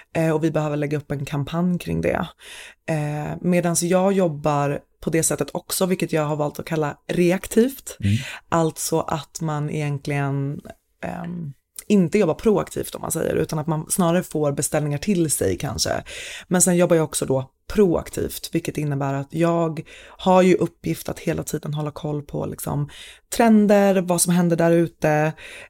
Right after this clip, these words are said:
Speaker 1: eh, mikrotrender, makrotrender, vad är det som vi kan göra för att hitta synergieffekter mellan en viral trend på TikTok till exempel och våra artister.
Speaker 2: Mm.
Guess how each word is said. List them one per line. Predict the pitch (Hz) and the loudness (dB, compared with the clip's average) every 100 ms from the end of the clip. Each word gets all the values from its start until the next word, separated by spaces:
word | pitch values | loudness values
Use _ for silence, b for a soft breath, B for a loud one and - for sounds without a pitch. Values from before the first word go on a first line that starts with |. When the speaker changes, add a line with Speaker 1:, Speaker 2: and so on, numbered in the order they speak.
| - | -4
Speaker 1:
eh, | 151 147 147 147 | -2 0 0 4
mikrotrender, | 196 214 - - 190 180 | 4 4 0 0 2 4
makrotrender, | 175 180 - 156 - 156 151 151 151 147 | 2 0 -4 -6 -2 -2 -2 0 0 0
vad | 147 160 | 0 0
är | 151 | 0
det | 151 | -2
som | 156 156 | -4 -6
vi | 156 151 151 | -4 -4 -6
kan | - 160 | -6 -4
göra | 160 156 151 147 | -2 -2 -4 -6
för | - | -8
att | - | -10
hitta | 160 - _ - | -12 -14 _ -6
synergieffekter | 156 160 160 170 175 165 160 - 185 - - - | -4 -2 0 0 0 0 -2 -4 -6 -6 -4 -2
mellan | 156 160 151 147 143 143 b b b b b - | -2 -2 0 0 -2 -4 b b b b b -2
en | 175 165 | 2 4
viral | 185 170 170 | 6 6 6
trend | 175 170 | 4 0
på | 170 | 0
TikTok | - - - 190 | -8 -8 -4 -4
till | - 151 | -4 -6
exempel | - 147 147 165 | -4 -6 -6 -8
och | - - - - | -8 -12 -18 -12
våra | 156 151 151 | -8 -6 -6
artister. | - - 190 - - - - - 170 | -6 -6 -4 -4 -6 -8 -12 -10 0
Speaker 2:
Mm. | 98 107 | 4 4